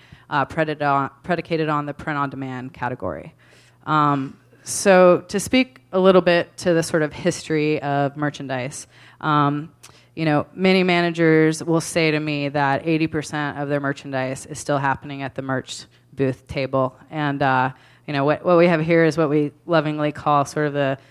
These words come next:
music hamburger T-shirt, um, your typical, you know,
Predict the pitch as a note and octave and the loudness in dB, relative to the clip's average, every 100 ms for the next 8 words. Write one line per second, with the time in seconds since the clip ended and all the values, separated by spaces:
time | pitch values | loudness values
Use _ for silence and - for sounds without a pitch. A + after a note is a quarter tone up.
0 | _ - E3 D3+ D3+ C#3 - - D#3 D3 | _ -6 0 2 0 -4 -8 -6 -4 0
1 | C#3+ C3+ C3+ C3+ - - C#3+ - C#3+ C3+ | 0 0 -2 -4 -8 -10 -8 -4 -2 -2
2 | - - D3+ C#3+ C#3 C#3 D3 - D3 C#3+ | -4 -8 -4 -2 -2 -2 -2 -2 -4 -4
3 | - C#3+ C3+ C3+ C3+ C3 | 0 2 2 0 -4 -6